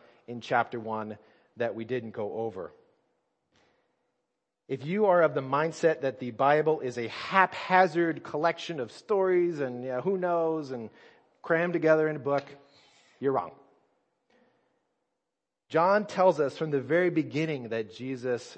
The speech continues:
was foretold. He was the creator from the, from the, the universe.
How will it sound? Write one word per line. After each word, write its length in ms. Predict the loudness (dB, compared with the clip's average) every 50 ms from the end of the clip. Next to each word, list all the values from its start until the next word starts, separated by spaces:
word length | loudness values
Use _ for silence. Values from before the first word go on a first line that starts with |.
| -16
was 520 | -12 -6 -2 0 0 2 0 0 -2 -6 -14 -20 -20 -20 _ _
foretold. 760 | -2 -2 -2 -2 -2 -6 -4 -2 0 0 0 0 -2 -4 -8
He 180 | -6 -4 -4
was 160 | -2 -2 -4 -4
the 100 | -6 -8
creator 680 | -8 -8 -4 -2 0 0 0 0 0 0 0 0 -2 -6 -12 -20 -20 -18 -16 -10
from 260 | -8 -8 -8 -6 -6
the, 160 | -6 -6 -6 -8 -12 -12
from 160 | -12 -10 -8
the, 200 | -6 -6 -6 -6 -8 -8
the 140 | -6 -6
universe. 800 | -6 -4 -4 -2 -2 -2 -2 -2 -4 -6 -8 -8 -12 -16 -20 -20